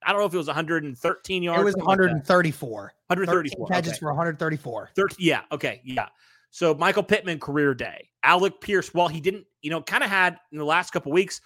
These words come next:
Speaker 1: statistically his worst performance he's had in the last three
Speaker 2: Still
Speaker 1: weeks.
Speaker 2: his first touchdown.
Speaker 1: Still, he scored his first touchdown. And that takes some guts from a play calling standpoint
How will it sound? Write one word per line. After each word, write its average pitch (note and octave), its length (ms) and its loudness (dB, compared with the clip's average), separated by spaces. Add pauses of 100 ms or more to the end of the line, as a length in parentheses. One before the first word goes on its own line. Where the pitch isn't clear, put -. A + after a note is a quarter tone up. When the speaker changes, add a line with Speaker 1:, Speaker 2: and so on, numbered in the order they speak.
(360)
Speaker 1:
statistically F3 760 0
his C3+ 200 -6
worst C#3+ 380 -2
performance D#3 560 -2
he's B2 180 -8
had C#3 640 0
in B2+ 120 -10
the B2+ 60 -10
last A#2+ 300 -4
three A2+ 160 -10
Speaker 2:
Still A3 120 6
Speaker 1:
weeks. F#3+ 120 6
Speaker 2:
his D#3 120 0
first F3 280 4
touchdown. C3 580 0
Speaker 1:
Still, A3 220 8
he G3+ 80 4
scored G3 220 2
his D3+ 120 -2
first F3 300 -2
touchdown. F3+ 460 -2 (280)
And D#3+ 160 -2
that A#3+ 240 -2
takes B3 300 -4
some B2+ 560 -4
guts - 560 2 (120)
from D#3 220 -2
a C3+ 60 2
play E3+ 220 0
calling D#3+ 320 0
standpoint G3 680 -2